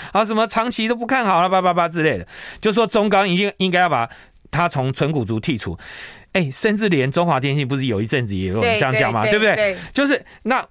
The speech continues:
Speaker 1: 我要讲的是说，这种讲法就是基本上就是叫什么？叫跟流行啦。
Speaker 2: 嗯。
Speaker 1: 跟流行啦。
Speaker 2: 嗯。
Speaker 1: 那你就是看景气嘛。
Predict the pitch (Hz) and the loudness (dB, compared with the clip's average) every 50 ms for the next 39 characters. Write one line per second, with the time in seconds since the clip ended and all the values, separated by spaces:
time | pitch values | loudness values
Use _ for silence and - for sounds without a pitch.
0 | _ - 160 147 151 190 233 208 - 131 110 117 131 180 170 - - 147 151 - | _ -2 0 2 4 4 2 2 0 -2 -2 0 0 -2 -2 0 -2 -4 -4 -2
1 | - - 254 180 - 135 117 117 - 156 131 135 170 165 139 104 101 151 151 131 | -2 -2 0 0 0 -2 -2 0 0 0 0 0 0 0 0 0 0 -2 -2 -2
2 | - 143 110 - - 151 165 156 113 95 120 139 120 117 127 120 120 117 123 104 | -2 -4 -4 -4 -4 -2 -2 -2 -2 0 0 -2 -2 0 -2 -2 0 0 -2 -2
3 | 95 - 85 78 82 - 139 120 - - 139 127 127 117 92 87 98 - - - | -2 -6 -8 -6 -4 -2 -2 -2 0 -2 -2 0 0 -2 -2 -4 -4 -4 -6 -6
4 | 62 64 64 60 - 196 196 196 180 165 160 165 - - - - 185 196 202 156 | -8 -10 -14 -12 -10 -8 -8 -8 -8 -10 -12 -14 -18 -12 -6 -2 0 2 2 2
5 | 135 143 139 - 113 95 95 90 78 - 185 190 180 165 165 208 220 175 147 175 | 2 2 0 -2 -2 -2 -4 -4 -6 -8 -10 -10 -6 -2 0 0 0 2 2 0
6 | 226 202 - 240 190 147 - 107 92 101 - - - 170 113 95 | 0 0 0 0 0 0 -2 -4 -4 -4 -4 -2 -2 -2 -4 -4